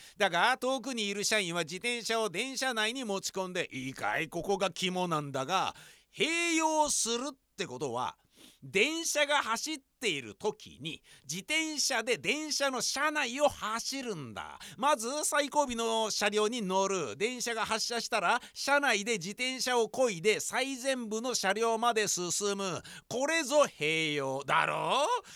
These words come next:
う？ザ・併用だろう？<laughs> えー、どうしたんだい？木村君。塞いでしまって。大丈夫かい？気分でも悪いのかい？安心したまえ。すぐに慣れる。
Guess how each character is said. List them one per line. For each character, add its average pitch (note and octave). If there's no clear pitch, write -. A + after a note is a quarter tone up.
う？ C#3+
ザ・ F#3+
併 D4+
用 C4
だ A#3+
ろ A3
う？ A#3
<laughs> -
え C4
ー、 -
ど C#4+
う C#4
し -
た A#3
ん G#3+
だ A#3+
い？ A4
木 C#4+
村 A#3
君。 D#3
塞 F#3
い -
で E3
し -
ま C#3
っ -
て。 E2+
大 B3
丈 C4+
夫 B3
か G#3+
い？ D4
気 C#4
分 C4
で A3+
も G3+
悪 G3+
い F3+
の D#3+
か E3+
い？ F4+
安 A#3
心 C3+
し -
た A#3+
ま B3+
え。 D#3
す A#3
ぐ G#3
に F3
慣 F#3
れ B3
る。 G#3+